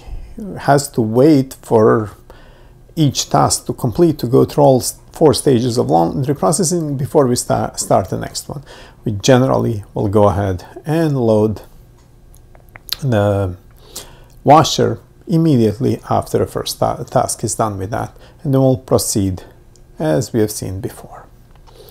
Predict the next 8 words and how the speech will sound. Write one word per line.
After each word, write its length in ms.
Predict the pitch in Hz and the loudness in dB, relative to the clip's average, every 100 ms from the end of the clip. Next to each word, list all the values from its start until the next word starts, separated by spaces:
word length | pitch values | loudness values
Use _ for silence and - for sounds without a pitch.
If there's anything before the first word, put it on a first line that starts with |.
| - - - - - - - | -20 -20 -20 -20 -20 -20 -8
The 80 | - | -2
same 580 | - - 131 120 107 98 - - | 0 2 4 4 0 -6 -12 -12
happens 760 | - 117 - 117 104 - - - | 0 0 2 -6 -4 -4 -6 -6
in 420 | 170 135 107 110 | -2 -2 0 -4
processors. 840 | 101 143 123 - - - - - - - - - - - - - - - - - - - | -4 0 0 -2 -6 -10 -14 -16 -16 -20 -20 -20 -20 -20 -20 -20 -20 -20 -20 -20 -12 2
Like 360 | 120 208 - - - | 6 4 2 -16 -12
laundry 400 | 139 117 110 113 | -2 2 2 0
processing, 640 | - 123 113 160 - 180 | 0 0 0 -2 -2 -2